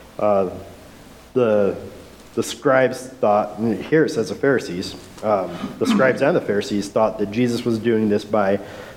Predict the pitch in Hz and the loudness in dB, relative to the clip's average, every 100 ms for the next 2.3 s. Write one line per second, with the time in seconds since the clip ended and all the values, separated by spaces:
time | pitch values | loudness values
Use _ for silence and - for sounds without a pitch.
0 | - - - 120 117 113 - 107 104 101 | -6 -6 -2 2 4 4 2 0 2 2
1 | 95 - - - - - 101 113 92 85 | 0 -6 -14 -18 -18 -12 -2 0 0 -2
2 | 78 - | -4 -8